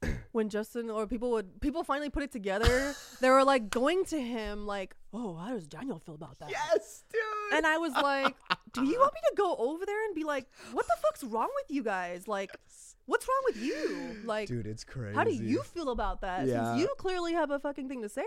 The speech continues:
Speaker 1: about it. It's
Speaker 2: And
Speaker 1: like,
Speaker 2: I, I was dying 'cause when I found out, I th-, you told me.
Speaker 1: I
Speaker 2: And
Speaker 1: told you
Speaker 2: then
Speaker 1: and Josiah,
Speaker 2: Yeah,
Speaker 1: like, over
Speaker 2: yeah.
Speaker 1: here.
Speaker 2: And then, um, somehow people started finding out. I haven't saw Justin yet, though.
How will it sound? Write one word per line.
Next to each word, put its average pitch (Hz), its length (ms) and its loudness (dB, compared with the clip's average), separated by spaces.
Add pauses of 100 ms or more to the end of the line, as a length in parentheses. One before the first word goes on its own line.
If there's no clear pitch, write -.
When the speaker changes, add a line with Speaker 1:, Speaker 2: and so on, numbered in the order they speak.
Speaker 1:
about 180 220 -2
it. 214 300 -4
It's 233 100 -8
Speaker 2:
And 220 80 -4
Speaker 1:
like, 262 140 0 (100)
Speaker 2:
I, - 40 -6
I - 20 -4
was 123 300 -2
dying 123 360 -6
'cause 117 160 -8
when 110 120 -8
I 127 180 -4
found 143 380 -8
out, 151 360 -4
I 120 80 -6
th-, - 180 -12
you 127 200 -4
told 117 340 0
me. 104 240 -6 (300)
Speaker 1:
I 127 60 2
Speaker 2:
And - 80 6
Speaker 1:
told - 100 4
you - 80 6
Speaker 2:
then - 40 6
Speaker 1:
and 269 80 2
Josiah, 139 480 0
Speaker 2:
Yeah, 120 180 4
Speaker 1:
like, 110 80 2
over 107 80 0
Speaker 2:
yeah. 113 220 0
Speaker 1:
here. - 380 -10
Speaker 2:
And 117 180 -2
then, 117 360 2
um, 101 380 -4 (800)
somehow 202 340 0
people 190 280 -2
started - 240 2
finding 127 300 0
out. 147 220 2
I 135 100 -2
haven't 175 240 -4
saw 156 180 -6
Justin 131 460 -2
yet, 107 240 -6
though. - 140 -4